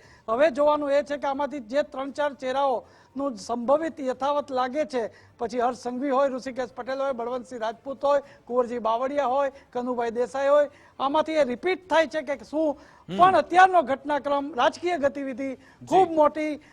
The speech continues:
Speaker 1: ગરમાવો ઉપજાવે તેવી ભાજપના રાજકારણમાં સૌથી મોટા સમાચાર.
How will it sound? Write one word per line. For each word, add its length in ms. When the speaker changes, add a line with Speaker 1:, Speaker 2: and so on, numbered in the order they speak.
Speaker 1:
ગરમાવો 540
ઉપજાવે 360
તેવી 320
ભાજપના 600
રાજકારણમાં 680
સૌથી 320
મોટા 300
સમાચાર. 560